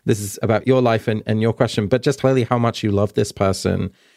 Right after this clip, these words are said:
and how important this relationship was for you, even if you did decide that, that it needed to end. So I, I just wanna affirm how beautiful it is that you've been so intentional,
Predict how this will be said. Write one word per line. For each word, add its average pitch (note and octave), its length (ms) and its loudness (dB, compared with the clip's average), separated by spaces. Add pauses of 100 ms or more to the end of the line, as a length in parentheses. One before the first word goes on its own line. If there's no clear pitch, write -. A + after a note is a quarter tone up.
(160)
and A#2 160 0
how A#2+ 160 2
important A#2+ 400 0
this A2 180 -2
relationship G#2 640 0
was A2+ 360 2
for - 120 -4
you, F#2+ 380 0
even A#2+ 220 2
if G#2+ 140 0
you A2 80 -2
did G#2+ 160 2
decide F#2+ 520 0
that, - 160 -2 (240)
that G#2 160 0
it G2+ 100 0
needed G#2 300 2
to - 140 0
end. G2+ 440 0 (520)
So A2+ 200 2
I, A#2+ 240 2
I A#2 180 2
just C#3+ 200 -2
wanna D3 180 2
affirm C3 320 0
how B2+ 160 0
beautiful A#2+ 480 0
it A2+ 80 0
is A2+ 340 0 (800)
that - 220 0
you've A#2 340 0
been D3+ 180 2
so B2 220 2
intentional, A2 880 0